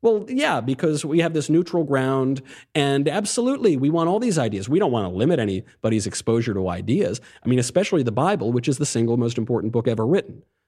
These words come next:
and without which you can't understand anything else in our culture. Do you think, do you think they would say that? I don't think they would say that. I think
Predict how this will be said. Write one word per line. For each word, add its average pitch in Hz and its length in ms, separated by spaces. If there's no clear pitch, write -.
and 123 140
without 131 300
which 127 180
you 120 80
can't 143 240
understand 123 560
anything 151 380
else 117 220
in 139 60
our 139 100
culture. - 380
Do 180 80
you 190 80
think, 247 180
do 185 100
you 226 100
think 226 120
they 208 80
would 185 140
say 180 140
that? 143 320
I 208 680
don't 180 200
think 175 140
they 85 100
would - 140
say - 160
that. - 180
I 120 80
think 113 360